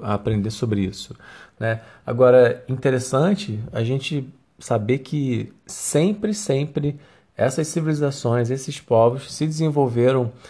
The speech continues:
próximos a rios, porque a água é essencial para a vida, né? E eles, quando descobriram a agricultura, né, isso, isso representou uma revolução para eles, né, revolução agrícola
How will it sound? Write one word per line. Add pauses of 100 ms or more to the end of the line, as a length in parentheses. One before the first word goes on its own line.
(340)
próximos (160)
a
rios, (160)
porque
a
água
é
essencial
para
a
vida, (380)
né? (340)
E
eles,
quando
descobriram (160)
a
agricultura,
né,
isso, (140)
isso
representou
uma
revolução
para
eles, (560)
né,
revolução
agrícola